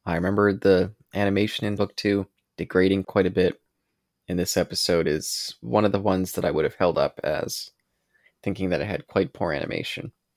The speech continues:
So, <laughs> so we'll discuss it as we jump into the tale of Toph and Katara. And almost immediately, I think that the animation looks weird.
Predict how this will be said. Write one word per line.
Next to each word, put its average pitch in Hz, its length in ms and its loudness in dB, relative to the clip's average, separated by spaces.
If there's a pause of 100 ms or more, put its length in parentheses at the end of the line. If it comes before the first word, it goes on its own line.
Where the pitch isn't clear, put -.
(540)
So, - 420 -6 (280)
<laughs> - 1800 -8
so 117 380 6
we'll 160 160 6
discuss - 460 4
it 135 80 6
as 117 180 8
we 117 100 4
jump 110 300 4
into 107 320 0
the - 100 0
tale 147 360 4
of 120 100 2
Toph 131 300 4
and 131 100 -4
Katara. - 500 -2 (720)
And 95 220 2
almost 104 360 2
immediately, 104 640 4 (520)
I 95 220 2
think 95 360 -2
that 90 160 0
the 95 120 -6
animation 82 440 -6
looks - 200 -12
weird. 71 280 -2